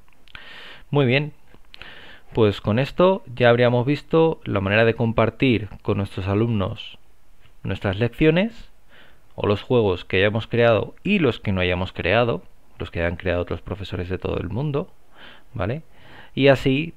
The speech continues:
poder obtener nosotros, eh, la, eh, el reporte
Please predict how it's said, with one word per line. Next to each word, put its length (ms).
poder 300
obtener 480
nosotros, 800
eh, 380
la, 1000
eh, 540
el 140
reporte 760